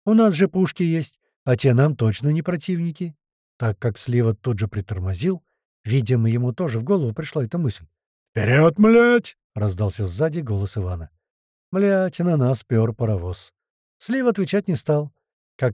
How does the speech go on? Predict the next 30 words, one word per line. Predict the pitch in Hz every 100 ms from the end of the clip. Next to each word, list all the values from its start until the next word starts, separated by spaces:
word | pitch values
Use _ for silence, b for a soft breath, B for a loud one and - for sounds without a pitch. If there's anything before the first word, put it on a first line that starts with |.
| -
пробки | 127 120 - 117
из | 92
бутылок, | 104 151 214 202
мы | 123 113
вывалились | 110 226 214 208 180
на | 190
палубу. | 151 139 123 120 113 - _ _ -
"Где? | 113 135 123 117
Куда?" | 285 294 277 202 101 _
заорали | 104 104 107 98
пацаны. | 95 113 117 98 90 _ _ _ _
"Копченый | - 202 277 254 226
уже | 196
тут", | 185 185 _ _
в |
каждой | 123 117 95
руке | 104 98 113
по | 101
автомату. | - 135 202 - 170 _ _ _ _ _
Малыш | 214 196 190
со | - 156
своим | 170 165
адским | 160 151 - 147
ружьем, | 156 120 147 151 -
весь | 113 127 139
увешанный | 139 135 143
патронами. | 131 143 147 139 139 131 _ _ _ _
"По | - 120
левому | 139 165 180 190
борту!" | 185 233 208 - 120